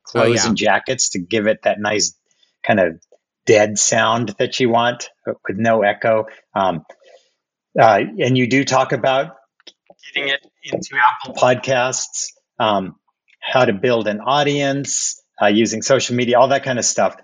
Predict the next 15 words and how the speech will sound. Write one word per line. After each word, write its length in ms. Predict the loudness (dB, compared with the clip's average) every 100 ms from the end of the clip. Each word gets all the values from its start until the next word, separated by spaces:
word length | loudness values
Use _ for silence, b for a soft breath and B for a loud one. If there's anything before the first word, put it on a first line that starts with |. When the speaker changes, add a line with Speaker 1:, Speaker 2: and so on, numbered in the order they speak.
| _ _ _ -4
Speaker 1:
Highly 300 | 4 6 6
recommended. 760 | 4 0 -2 -4 -4 -4 -6 -12 _ _ -2
And, 360 | 0 2 0 -8 _ _ 0
uh, 160 | 2 4
there 380 | 2 -2 -4 -10 -6
aren't 280 | 0 0 0 0
really, 600 | 2 2 2 0 -4 _ _ -2
uh, 280 | 2 2 2 -6 _ _ _ _ _ -4
any 380 | 2 4 2 -2 _ _ _ _
podcast 460 | 2 2 4 -2 0
books 200 | -4 0
that 120 | 0
I've 240 | 2 0 -4
seen 580 | -4 -2 -2 -4 -10 _ _ _ 2
that 240 | 4 4